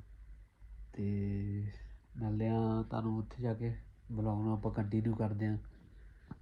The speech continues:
ਤੇ ਰੱਬ ਕਰੇ ਇੱਦਾਂ ਹੀ ਜੰਗ ਹਟ ਜਾਵੇ, ਰੌਲਾ ਰੂਲਾ ਪੈ ਕੇ ਹਟ ਜਾਵੇ ਤਾਂ ਵਧੀਆ ਹੈ।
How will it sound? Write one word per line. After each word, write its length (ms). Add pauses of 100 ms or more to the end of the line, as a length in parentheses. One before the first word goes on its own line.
(600)
ਤੇ 360
ਰੱਬ 280
ਕਰੇ 200
ਇੱਦਾਂ 200
ਹੀ 420 (1040)
ਜੰਗ 200
ਹਟ 1120
ਜਾਵੇ, 280 (300)
ਰੌਲਾ 240
ਰੂਲਾ 280
ਪੈ 160
ਕੇ 120
ਹਟ 160
ਜਾਵੇ 200
ਤਾਂ 120
ਵਧੀਆ 280
ਹੈ। 160